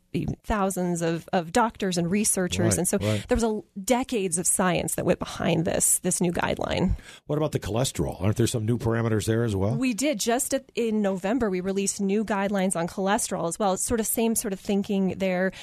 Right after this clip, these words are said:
Speaker 1: Um, you have two kinds of, uh, cholesterol. You have the H D L, which is the good cholesterol,
Speaker 2: Right, right.
Speaker 1: and the L D L, which is the bad cholesterol.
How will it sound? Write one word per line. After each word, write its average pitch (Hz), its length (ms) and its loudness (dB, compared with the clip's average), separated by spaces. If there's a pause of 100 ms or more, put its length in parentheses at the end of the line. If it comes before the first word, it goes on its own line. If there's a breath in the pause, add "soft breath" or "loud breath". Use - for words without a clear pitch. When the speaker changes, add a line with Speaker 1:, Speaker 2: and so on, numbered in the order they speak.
(200 loud breath)
Speaker 1:
Um, 208 160 0
you 247 160 2
have 269 120 -4
two - 240 0
kinds 277 440 0
of, 202 180 -2 (160)
uh, 185 380 2
cholesterol. 190 640 0
You 190 100 2
have 196 140 2
the 170 120 -2 (140)
H 247 220 2
D 220 140 0
L, 190 100 2
which 170 160 -4
is 175 120 0
the 170 100 0
good 175 280 2
cholesterol, 165 380 -4
Speaker 2:
Right, 120 240 0 (140 loud breath)
right. 117 260 2
Speaker 1:
and 196 160 2
the - 80 -2 (100)
L 196 200 2
D 175 180 -4
L, 143 160 0
which 156 160 -2
is 165 100 -6
the 180 80 -2
bad 165 420 0
cholesterol. 247 680 -2